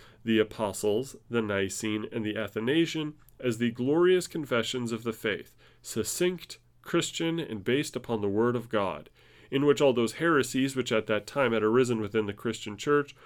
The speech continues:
are clearly and solidly refuted. Three, by a special grace, our merciful God has in these last days brought to light the truth of his word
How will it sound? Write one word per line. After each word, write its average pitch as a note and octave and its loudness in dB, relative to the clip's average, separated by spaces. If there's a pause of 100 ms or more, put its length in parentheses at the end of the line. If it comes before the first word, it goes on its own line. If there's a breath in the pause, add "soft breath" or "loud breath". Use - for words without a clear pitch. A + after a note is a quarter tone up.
(200 loud breath)
are A#2+ 0
clearly B2+ 2
and G#2+ -2
solidly G#2 0 (260 soft breath)
refuted. A#2+ -4 (1400)
Three, G#3 2 (640 soft breath)
by D#3+ 6
a D#3+ 2
special G#3 2
grace, D3 4 (160)
our B2+ 4 (180 loud breath)
merciful E3+ 4
God B2+ 6
has A#2+ 0
in D3+ -2
these C3+ 2
last C3 0
days C3 4
brought C3 2
to E3+ 2
light B2 2
the B2+ 0
truth D#3 0
of D3 -4
his D3 -2
word A2+ 4